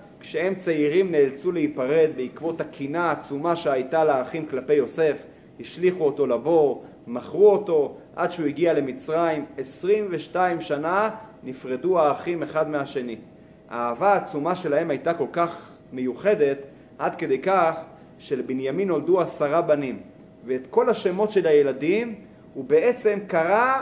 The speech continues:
על שם הגעגועים שהיה לאח שלו, לאח שלו יוסף. ואז מסופר בתורה שכאשר יוסף התגלה קודם כל לבנימין, כתוב שבנימין בכה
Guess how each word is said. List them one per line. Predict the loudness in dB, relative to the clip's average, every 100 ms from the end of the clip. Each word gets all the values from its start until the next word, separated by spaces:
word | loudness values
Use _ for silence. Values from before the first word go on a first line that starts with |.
| -2
על | -4
שם | -2 0 0
הגעגועים | 2 4 4 2 -2 0 -2
שהיה | 0 0 0
לאח | 0 -2 -4
שלו, | -8 -10 -12 -20 -20 -20 -10
לאח | -6 -4 -6
שלו | -2 2
יוסף. | 2 2 -6 -10 -12 -20 -20 -20 -20 -16 -6
ואז | 0 2
מסופר | 0 -6 -4 2 4
בתורה | 2 0 0 2 2 0 -8 -20
שכאשר | -20 -6 -6 0 2 4
יוסף | 2 0 -4
התגלה | -6 -2 2 4 2
קודם | 2 -2 0
כל | -2
לבנימין, | -2 -4 -4 -4 -2 -4 -6 -14 -20 -20 -20
כתוב | -16 2 6 6 4 -2 -18 -20 -10
שבנימין | -8 -6 -6 -4 -4 0 -2 0
בכה | -2 0 2 4 4 0